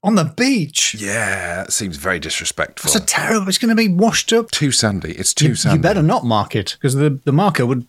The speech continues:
Speaker 1: wash away.
Speaker 2: Mm. So we're now just after William the Conqueror's conquered, but not everybody's conquered.
Speaker 1: Post-conk.
Speaker 2: There's still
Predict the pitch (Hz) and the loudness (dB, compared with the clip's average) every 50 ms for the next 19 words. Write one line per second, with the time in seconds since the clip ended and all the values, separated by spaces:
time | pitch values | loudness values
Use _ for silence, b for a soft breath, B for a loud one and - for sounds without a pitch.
0 | _ - 151 151 170 160 160 160 185 208 247 240 110 95 139 170 196 196 117 71 | _ -4 -2 0 0 2 2 2 2 2 2 0 0 0 2 4 4 4 4 2
1 | - - - - 98 82 80 80 - 95 92 95 95 98 98 92 87 87 90 85 | 0 0 0 0 0 0 -2 -4 -4 -2 0 0 2 2 2 2 2 0 0 -2
2 | - - - 117 104 95 - - 104 87 85 82 - - - 92 80 78 78 - | -2 -2 0 0 0 0 -2 -2 -2 -2 -2 -2 -4 -6 -4 -2 -2 -2 -4 -4
3 | - 92 85 80 80 78 78 80 - - 80 76 73 85 80 - - 82 71 67 | -4 -4 -2 -2 -2 -4 -4 -6 -6 -6 -6 -6 -6 -6 -6 -6 -6 -6 -6 -6
4 | - 76 76 78 87 - - - 123 113 139 160 156 - 135 143 120 135 98 - | -6 -6 -6 -6 -6 -8 -8 -6 -6 -2 0 0 0 0 0 0 0 0 0 0
5 | 92 92 85 - - - 151 151 - - 85 - - - - - - - 170 - | -2 -4 -4 -6 -6 -4 -4 -4 -4 -6 -8 -10 -10 -12 -12 -8 -2 0 0 2
6 | - - - - - - - 147 117 107 - 117 113 107 - - - - - - | 2 0 -2 -2 -2 0 2 2 2 2 0 0 0 0 2 0 0 0 -2 -4
7 | - - 135 120 127 131 127 127 120 110 | -2 0 2 2 4 4 2 0 -2 -4